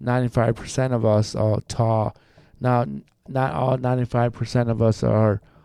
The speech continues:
white or black or brown or Asian.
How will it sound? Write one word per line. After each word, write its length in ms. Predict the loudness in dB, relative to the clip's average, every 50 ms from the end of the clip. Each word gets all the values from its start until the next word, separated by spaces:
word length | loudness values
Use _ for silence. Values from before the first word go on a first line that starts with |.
| _ _ _ _ -8
white 580 | -4 0 4 6 6 6 4 2 0 -4 -10 -12 -10
or 240 | -6 -2 -2 -2 0
black 640 | 0 0 0 2 2 2 2 0 0 -2 -4 -8 -12 -10
or 180 | -8 -6 -6 -6
brown 840 | -8 -6 -2 0 0 2 2 2 2 2 2 2 0 -2 -4 -8 -12 _ _ _ _ _ _ _ _ _ _ _ _ _ _ _ _ _ _ _ _ -4
or 180 | -2 -2 -2 -2 0
Asian. 720 | 4 6 8 8 8 8 6 4 0 -2 -2 -4 -10 -16